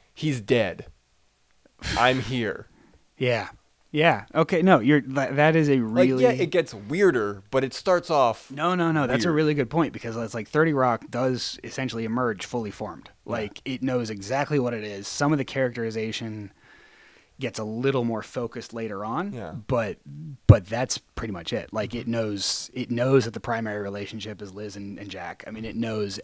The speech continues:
Speaker 2: everything.
Speaker 1: Yeah.
Speaker 2: Uh, it, yeah, it's a pretty, pretty phenomenal, uh, pilot. I
Speaker 1: Yeah.
Speaker 2: mean, in Always Sunny's defense, the key ingredient of DeVito didn't show up until season two.
Speaker 1: Yeah, no.
Speaker 2: But, but that's still fair.
Speaker 1: Yeah.
Speaker 2: Yeah, yeah. 'Cause they started out as just dark satire and then turned into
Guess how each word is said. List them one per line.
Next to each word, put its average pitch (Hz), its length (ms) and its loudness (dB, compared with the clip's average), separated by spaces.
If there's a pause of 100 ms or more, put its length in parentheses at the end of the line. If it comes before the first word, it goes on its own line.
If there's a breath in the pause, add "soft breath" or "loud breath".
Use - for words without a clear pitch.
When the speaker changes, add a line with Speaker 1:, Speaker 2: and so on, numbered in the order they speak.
Speaker 2:
everything. 101 600 -8 (100)
Speaker 1:
Yeah. 87 140 -10
Speaker 2:
Uh, 98 300 -8 (160)
it, 123 200 -2
yeah, 123 280 -6
it's - 160 -14
a 147 40 -12
pretty, 143 280 -4
pretty 156 240 -8
phenomenal, 113 580 -10 (560 soft breath)
uh, 98 300 -12 (260)
pilot. 110 320 -10 (160)
I 110 60 -12
Speaker 1:
Yeah. 110 120 -6
Speaker 2:
mean, - 120 -12
in 147 100 -2
Always 147 220 4
Sunny's 127 260 2
defense, 92 460 -10 (960)
the 143 100 2
key 131 340 2 (100)
ingredient 113 520 0
of 92 100 -8
DeVito 98 400 -2
didn't 95 160 -6
show 107 160 -4
up 92 80 -8
until 98 160 -12
season 98 300 -14
two. 95 260 -14
Speaker 1:
Yeah, 92 280 -2
no. 80 140 -6
Speaker 2:
But, 143 300 8 (720 soft breath)
but 117 120 2
that's 120 140 -2
still 123 160 0
fair. - 320 -10 (180)
Speaker 1:
Yeah. 127 220 -6
Speaker 2:
Yeah, 120 180 -6
yeah. 98 180 -12 (180)
'Cause 120 100 -4
they 135 100 4
started 123 280 2
out 101 80 -2
as 95 80 -8
just 98 120 -6
dark 110 200 -2
satire 101 380 -6
and 95 100 -6
then 95 100 -6
turned 107 240 -4
into 101 640 -2